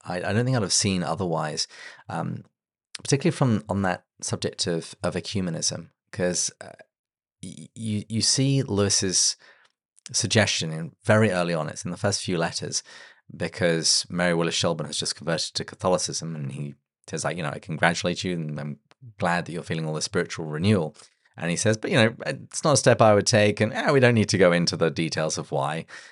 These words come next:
Um, and then he says, "But by all means, let us keep praying for one another. In fact,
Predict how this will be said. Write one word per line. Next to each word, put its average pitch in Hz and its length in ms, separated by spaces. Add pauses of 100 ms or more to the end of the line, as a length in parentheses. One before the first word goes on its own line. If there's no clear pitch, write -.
(180)
Um, 78 260 (300)
and 95 100
then 101 60
he 104 60
says, 92 160
"But - 160
by 101 160
all 120 120
means, 104 220
let 98 140
us - 260 (140)
keep 104 200
praying 95 300
for - 100
one 82 140
another. 80 320
In 90 140
fact, - 360